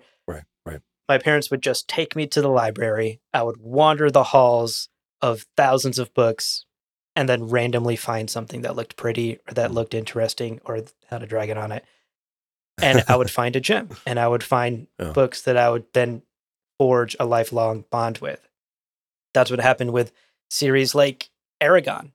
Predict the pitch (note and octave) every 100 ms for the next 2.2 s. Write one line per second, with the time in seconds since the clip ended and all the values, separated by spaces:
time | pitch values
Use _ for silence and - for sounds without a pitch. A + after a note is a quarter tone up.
0 | _ _ B2+ C3 C3+ C3 B2+ C3 B2 A#2+
1 | A#2+ A#2 D3+ F3 - - _ _ _ _
2 | -